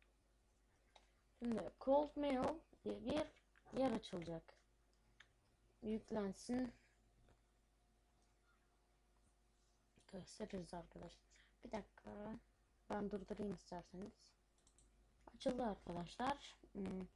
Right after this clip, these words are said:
Şimdi şurada şunlara falan basmayacağız. Burada garip garip yazılar yazıyor. Şu mavi yere direkt basıyoruz arkadaşlar. Bu sıkıntı değil. Buna da basıyoruz. Bunu çalıştırdık.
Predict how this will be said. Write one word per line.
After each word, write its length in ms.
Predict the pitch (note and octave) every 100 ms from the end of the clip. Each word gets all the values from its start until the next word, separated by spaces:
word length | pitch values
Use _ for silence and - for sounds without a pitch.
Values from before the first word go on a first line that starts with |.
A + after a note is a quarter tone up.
| - - _
Şimdi 440 | - - D#4+ D#4 E4
şurada 500 | - D4+ C#4+ C#4+ E4+ - - - _ _ - - - - -
şunlara 420 | - C#4+ D4 C#4
falan 340 | C4+ B3+ C4+ C4+
basmayacağız. 800 | C4 A#3 G#3+ F#3+ G#3+ B3 C4+ - _ _ _
Burada 160 | - B3
garip 480 | A#3 A#3+ A#3+ - -
garip 380 | A3+ G3 - G#3+
yazılar 340 | G3 G3 G#3
yazıyor. 540 | G3 F3 D#3+ E3 F#3+ G#3 _ _ _ _ -
Şu 200 | - C4+
mavi 300 | C4 C4 B3+
yere 240 | G#3+ A3
direkt 320 | B3+ A#3+ -
basıyoruz 500 | A#3 - G#3+ G3 E3+
arkadaşlar. 840 | E3+ D#3+ - D#3+ E3+ - A#3+ A#3+ - _ _ _ _ _ -
Bu 260 | A3+ A#3 -
sıkıntı 580 | - - A3 A3 G3+ F#3+
değil. 280 | F3+ G3 F#3+
Buna 240 | G3 F#3+
da 140 | F#3 E3+
basıyoruz. 680 | E3 - E3 E3 G3+ A3 G#3+ - - _ _ _ _ _ -
Bunu 120 | F#3+
çalıştırdık. 840 | G3 G3+ F#3+ - F3+ F3 E3+ -